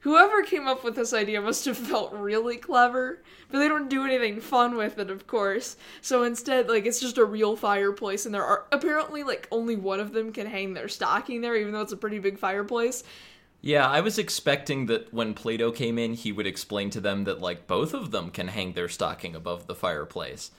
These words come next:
Speaker 2: but he doesn't.
Speaker 1: Yeah, their subplot is, like, supposedly supposed to hammer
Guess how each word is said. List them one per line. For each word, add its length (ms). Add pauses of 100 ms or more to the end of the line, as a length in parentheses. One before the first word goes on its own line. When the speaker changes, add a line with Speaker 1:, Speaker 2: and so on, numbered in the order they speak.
(160)
Speaker 2:
but 200
he 120
doesn't. 480 (380)
Speaker 1:
Yeah, 260
their 520 (200)
subplot 840
is, 440 (560)
like, 320 (240)
supposedly 920
supposed 520
to 300
hammer 680